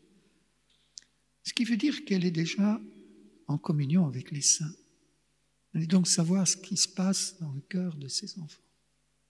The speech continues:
Elle n'avait pas encore sept ans lorsqu'elle rejoignait son cher Jésus crucifié.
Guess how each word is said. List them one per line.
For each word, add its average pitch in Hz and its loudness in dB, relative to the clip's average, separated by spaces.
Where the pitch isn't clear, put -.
Elle 190 6
n'avait 208 8
pas 220 4
encore 208 4
sept - -2
ans 139 -2
lorsqu'elle 160 0
rejoignait 165 2
son 156 -2
cher 185 -2
Jésus 156 -6
crucifié. - -10